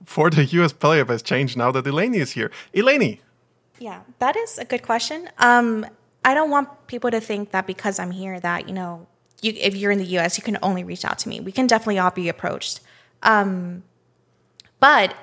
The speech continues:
Speaker 2: if you're in a U S time zone, and Chucky and Lars are, like, in bed or, you know, off work, then, yeah, it'd be the wise option to reach out to me instead. Um,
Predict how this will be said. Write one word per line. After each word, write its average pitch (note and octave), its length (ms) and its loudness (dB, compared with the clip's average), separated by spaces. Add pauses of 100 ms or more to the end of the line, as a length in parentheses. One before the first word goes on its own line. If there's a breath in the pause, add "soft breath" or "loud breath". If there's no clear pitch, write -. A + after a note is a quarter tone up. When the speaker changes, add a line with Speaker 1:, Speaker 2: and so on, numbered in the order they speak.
(120)
Speaker 2:
if G#3 200 -4
you're G3+ 260 0
in G3 260 -2
a F#3+ 40 -2
U F3+ 200 -4
S F3 180 -2
time D4 300 4
zone, F#3+ 400 2 (400 loud breath)
and F#3 240 -2
Chucky G#3+ 360 2
and F#3 140 -6
Lars F#3+ 340 2
are, E3+ 100 -2
like, F3 220 -2
in B3+ 200 2
bed F3 440 4
or, F3+ 160 2
you F3+ 140 -2
know, F3 360 -2 (320)
off G#3+ 320 2
work, F3 460 2 (260)
then, G3 320 0
yeah, E3+ 360 2
it'd F#3+ 240 -6
be F#3+ 400 -10 (100)
the G#3+ 80 0
wise F#3 280 4
option F3+ 360 -2
to G3 100 -12
reach F3+ 180 -12
out - 140 -4
to - 100 -4
me F3+ 200 -8
instead. D#2+ 440 -8 (560 soft breath)
Um, F#3 460 -10